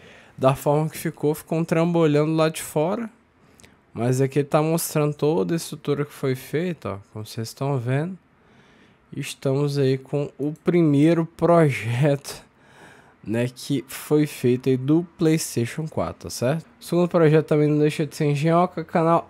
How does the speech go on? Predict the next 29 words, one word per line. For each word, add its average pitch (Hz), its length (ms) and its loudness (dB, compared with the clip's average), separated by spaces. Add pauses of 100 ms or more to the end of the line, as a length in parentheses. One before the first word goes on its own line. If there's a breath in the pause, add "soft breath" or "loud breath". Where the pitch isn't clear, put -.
Alexandre 180 1300 4
Capcom, 131 1200 2
tá - 100 -16
certo? 131 640 0 (1000 loud breath)
É, 127 640 6
já 139 140 4
t-, - 140 -16 (140)
percebemos 156 600 4
aí 156 100 4
que 147 100 -4
acho 156 200 2
que - 100 0
é 160 40 4
o 165 60 4
modelo 165 520 4 (100)
P 175 320 6
S 156 440 2
quatro 131 600 0 (160)
Pro. 110 340 -2 (240)
É 165 120 0
um 170 800 -2 (180)
PlayStation 131 600 -2
quatro 151 460 2
que - 140 -6
ele 160 80 -2
é 127 40 -2
um 127 40 -2
pouco 131 380 -8
maior, 135 720 2